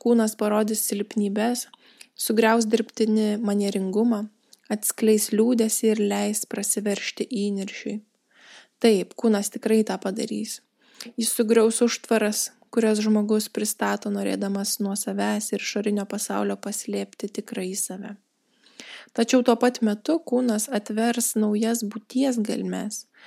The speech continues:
praturtins gyvenimą dalykais, prieš kuriuos pasaulio turtai atrodys smulkmena. Šie dalykai yra dvasios pilnatvė, kurią gali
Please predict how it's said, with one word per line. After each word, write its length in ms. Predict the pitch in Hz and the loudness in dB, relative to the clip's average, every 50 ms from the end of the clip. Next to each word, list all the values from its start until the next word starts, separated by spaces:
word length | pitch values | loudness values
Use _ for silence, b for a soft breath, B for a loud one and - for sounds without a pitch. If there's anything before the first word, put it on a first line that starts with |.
| B B B B | B B B B
praturtins 600 | - 240 233 233 - 247 240 240 - 247 226 233 | 0 2 2 4 6 4 4 4 4 2 2 2
gyvenimą 540 | 226 226 208 214 214 214 214 214 208 208 202 | 2 0 2 2 2 2 2 2 2 0 0
dalykais, 760 | 202 208 196 196 226 277 320 - - 220 226 226 - - - _ | -2 -2 -2 0 2 0 0 0 -2 -4 -4 -2 -4 -6 -6 _
prieš 300 | - - 208 208 - - | -6 -6 -6 -6 -6 -8
kuriuos 320 | - 226 214 214 208 208 - | -8 -6 -6 -6 -6 -6 -8
pasaulio 560 | - 202 202 - 208 202 208 208 202 196 196 | -8 -10 -8 -6 -4 -4 -2 -2 -2 -4 -4
turtai 460 | 202 - 233 233 226 226 - 226 214 | -4 -2 -2 -2 -2 -2 -2 -2 -2
atrodys 480 | 214 214 214 208 202 202 214 208 - - | -2 -2 -2 -2 -2 -2 -4 -4 -6 -4
smulkmena. 640 | - 226 233 247 233 - - - - - 190 196 202 - _ _ _ _ _ B B B B B B B B B | -2 0 0 0 0 -2 -6 -10 -10 -10 -10 -10 -12 -14 _ _ _ _ _ B B B B B B B B B
Šie 260 | B B - 254 226 | B B 2 2 4
dalykai 500 | 214 220 220 220 220 233 233 - 240 233 233 247 247 | 4 4 2 2 0 -2 -2 -2 -2 -2 -2 -2 -6
yra 160 | 202 196 196 190 | -6 -6 -6 -6
dvasios 560 | 196 190 202 190 196 208 208 - 214 214 - | -6 -6 -6 -4 -4 -4 -6 -6 -6 -8 -8
pilnatvė, 840 | - - 208 190 196 196 190 185 185 185 185 - - - 214 208 208 214 - _ _ - | -10 -10 -10 -8 -8 -8 -8 -10 -10 -12 -12 -14 -14 -12 -12 -10 -10 -12 -14 _ _ -10
kurią 260 | - 214 202 185 180 | -8 -8 -8 -8 -10
gali 440 | 208 - 185 190 196 196 190 196 | -10 -12 -10 -10 -8 -8 -8 -8